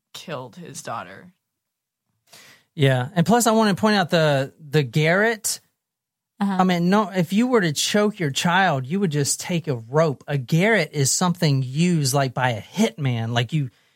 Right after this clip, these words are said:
Speaker 2: you wind up the thing and you go put it over someone's
Speaker 3: Well, that
Speaker 2: throat. Like, it's very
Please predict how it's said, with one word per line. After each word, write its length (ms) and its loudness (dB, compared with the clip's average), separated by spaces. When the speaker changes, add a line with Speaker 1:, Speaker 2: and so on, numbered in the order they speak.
Speaker 2:
you 180 0
wind 460 0
up 100 -4
the 100 -8
thing 360 0
and 140 0
you 80 0
go 400 -2
put 180 2
it 100 2
over 180 2
someone's 360 2
Speaker 3:
Well, 100 0
that 60 0
Speaker 2:
throat. 300 0
Like, 180 0
it's 160 0
very 580 0